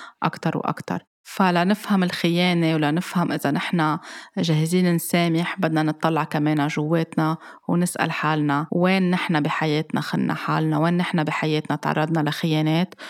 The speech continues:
ونكون عم نشتغل على هيدا الشي. بدنا كمان نعطي مساحة للشفاء من هال-، النكسة اللي قطعنا فيها أو هالجرح أو هالوجع اللي قطعنا فيه. بدنا نميز، بدنا نستخدم بصيرتنا، مش إذا الشخص رجع تلاعب فينا عاطفيًا أو تلاعبت فينا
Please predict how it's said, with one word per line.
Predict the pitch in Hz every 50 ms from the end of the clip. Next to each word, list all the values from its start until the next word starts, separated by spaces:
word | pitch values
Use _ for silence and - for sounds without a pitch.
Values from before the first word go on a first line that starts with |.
| - - -
ونكون | 180 170 - - 190 185
عم | 160 156 156
نشتغل | 151 151 - - 175 160 156 139
على | 135 151 160
هيدا | 160 147 143 -
الشي. | 147 - - - - 135 156 - - - - - - - -
بدنا | - - 180 170 175 175 175 175 175 180 175 - -
كمان | - 180 180 185 185 180 170
نعطي | 170 165 170 175 - 175
مساحة | 165 160 160 - - 170 165 165 - - 147 143
للشفاء | 147 147 151 - - 160 - - 170 165 - - - -
من | 147 151 151
هال-، | 156 151 151 147 151 151 151 143 143 - - - - - - - -
النكسة | - 160 151 151 156 160 175 180 - - - 170
اللي | 160 156
قطعنا | - - - - 156 156 147 143
فيها | 147 - 170 170 151
أو | - -
هالجرح | 156 151 165 156 - - 165 165 156 - 160
أو | -
هالوجع | 151 160 156 160 160 165 - 143 143
اللي | 147 -
قطعنا | - - 180 - 151 151 156 151 147
فيه. | 151 - - 151 156 156 - - - - - - -
بدنا | 170 170 170 175
نميز، | 170 175 175 185 190 180 170 160 -
بدنا | - 151 151
نستخدم | 151 156 160 - - 156 - 175 165 160 156
بصيرتنا، | 147 156 - - 165 160 165 - - - 151
مش | 160 180 - -
إذا | 170 175 160
الشخص | 156 - - 170 - - 165 -
رجع | 160 - - 151 156
تلاعب | 151 - - 175 165 156 151 151 -
فينا | - - 170 160 156
عاطفيًا | 143 139 147 - - 165 - - 160 160 151 -
أو | 139 151
تلاعبت | - - 160 160 151 151 151 156 -
فينا | - - 170 165 160 156 147 147